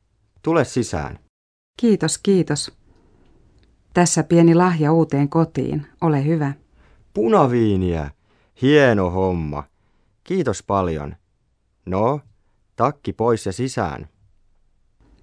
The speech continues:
Speaker 2: Ai, kuinka kiva asunto sinulla on. Ja iso.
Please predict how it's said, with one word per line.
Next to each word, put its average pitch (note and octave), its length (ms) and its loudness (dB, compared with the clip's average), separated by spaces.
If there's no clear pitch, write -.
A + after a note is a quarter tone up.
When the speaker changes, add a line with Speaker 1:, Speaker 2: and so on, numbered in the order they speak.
Speaker 2:
Ai, G#3+ 160 2
kuinka E3 300 0
kiva C#3 400 0
asunto C3+ 340 -4
sinulla C3 440 -4
on. C#3 280 -4
Ja A#2 200 -10
iso. D3+ 520 -2